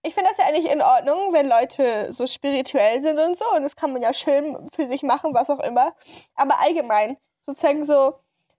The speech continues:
er, typischer weißer Mann mit so einem chinesischen Zeichen tätowiert, kann ich ja schon von sich aus nicht mehr ernst nehmen. Und dann hat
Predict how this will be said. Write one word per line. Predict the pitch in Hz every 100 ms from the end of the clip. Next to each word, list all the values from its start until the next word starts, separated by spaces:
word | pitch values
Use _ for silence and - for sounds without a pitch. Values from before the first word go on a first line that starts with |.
| _ _ _ _
er, | 277 277 254 285 -
typischer | 370 381 415 359 339 311
weißer | 294 311 320
Mann | 269 262 262
mit | 233 269
so | 262
einem | 262
chinesischen | 320 - 311 311 330 403 381 - 370
Zeichen | 381 349 359
tätowiert, | 339 294 247 240
kann | - 302
ich | 277
ja | 311
schon | 339 330
von | 359 339
sich | 330 403 392
aus | 302 -
nicht | 311 320
mehr | 302
ernst | 285 349 -
nehmen. | 233 247 269 _ _ _ _ _ _ _
Und | - 311 302
dann | 330
hat | 359